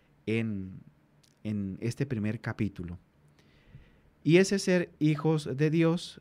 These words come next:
en efecto, es la accio-, es la acción salvadora y pascual de Jesucristo. Es radical,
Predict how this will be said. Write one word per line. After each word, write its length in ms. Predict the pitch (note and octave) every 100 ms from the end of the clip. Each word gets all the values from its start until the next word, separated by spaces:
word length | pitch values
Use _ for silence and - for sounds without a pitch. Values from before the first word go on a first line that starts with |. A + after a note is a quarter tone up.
| -
en 140 | A#2 A2
efecto, 520 | G#2+ C#3 C#3+ - D#3
es 80 | C#3+
la 80 | C#3+
accio-, 280 | - D3+ -
es 100 | C3
la 80 | C3+
acción 360 | C#3 - E3 D#3
salvadora 540 | D#3 B2 A2+ B2+ D#3
y 60 | D#3
pascual 540 | C3+ A#2 - F3+ G3
de 80 | F#3+
Jesucristo. 720 | D#3+ C3+ - F#3 - - F#2+ - _ _ _ _ _ _ -
Es 220 | C#3 D3
radical, 560 | C3 A2+ - G#2+ E2+